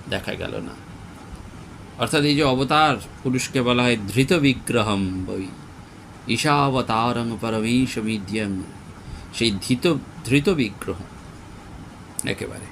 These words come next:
যা তিনি মনে করছেন তাই। সেই গোপাল দাদার অদ্ভুত জীবন ছিল। গোপাল দাদার যে জন্মতিথি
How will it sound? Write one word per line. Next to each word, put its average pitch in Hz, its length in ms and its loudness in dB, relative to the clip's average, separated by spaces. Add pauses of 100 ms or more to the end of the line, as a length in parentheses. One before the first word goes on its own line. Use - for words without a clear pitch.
(300)
যা 135 220 4
তিনি 123 180 4
মনে 104 220 0
করছেন - 440 -6 (580)
তাই। - 160 -6 (1040)
সেই 123 140 4
গোপাল 127 300 4
দাদার 143 360 6 (680)
অদ্ভুত 131 400 4 (400)
জীবন 135 400 6
ছিল। 92 300 0 (1300)
গোপাল 123 260 4
দাদার 135 260 6 (1400)
যে 120 320 4 (140)
জন্মতিথি 135 800 6